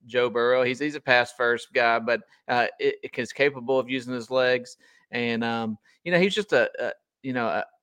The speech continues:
got a great arm, um, great size, uh, six three, um, and, and just an excellent release, can, uh, release from different angles, and, um, is just accurate with the football. I, I, I really like,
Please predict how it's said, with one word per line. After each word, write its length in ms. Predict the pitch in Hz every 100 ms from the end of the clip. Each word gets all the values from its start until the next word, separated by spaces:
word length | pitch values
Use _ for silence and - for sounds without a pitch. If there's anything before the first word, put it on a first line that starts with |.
| _
got 140 | 127 113
a 40 |
great 340 | 104 127 160
arm, 440 | 151 156 160 165 160 _
um, 480 | 120 113 113 113 110
great 300 | 139 151 156
size, 760 | - 143 147 151 151 147 - - 120
uh, 180 | 117 110
six 320 | - 151 -
three, 480 | 147 139 147 143 - - _ _
um, 460 | 120 113 110 107 110
and, 240 | 120 120
and 80 | 120
just 240 | 131 - 127
an 100 | 113
excellent 400 | 135 - 139 110
release, 360 | 120 131 151 -
can, 240 | 123 117
uh, 200 | 113 113
release 380 | 110 117 135 131
from 140 | 135
different 300 | 127 131 127
angles, 440 | 113 135 170 170 131
and, 200 | 117 113
um, 320 | 113 113 113
is 100 | 113
just 160 | 123 110
accurate 300 | 127 127 101
with 80 |
the 60 | 107
football. 400 | 135 135 110 110
I, 180 | 110 117
I, 420 | - - _ -
I 20 |
really 240 | 120 147 131
like, 260 | 120 127